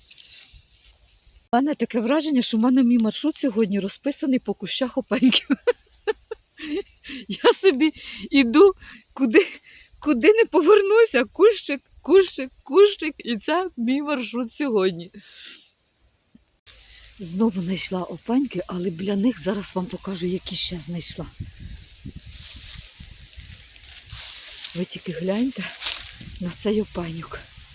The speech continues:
Бачите, який? Ну, і він хоч і опеньок, я вам хочу сказати. А ось, а ось ще, дивіться, який.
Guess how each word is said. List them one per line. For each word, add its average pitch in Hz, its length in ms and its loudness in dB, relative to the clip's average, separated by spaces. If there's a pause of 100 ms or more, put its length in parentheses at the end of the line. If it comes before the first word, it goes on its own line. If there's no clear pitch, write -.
(800)
Бачите, 185 380 -8
який? 233 320 -6 (1600)
Ну, 208 220 0 (420)
і 220 120 0
він 247 220 -2
хоч - 360 -4
і 240 80 -2
опеньок, 269 520 -2
я 190 80 -2
вам 185 100 -4
хочу - 280 -12
сказати. 170 520 -8 (540)
А 185 140 -4
ось, 202 440 -4 (1000)
а 190 120 -2
ось 208 320 -4
ще, 240 460 -6
дивіться, 208 360 -6
який. 165 280 -12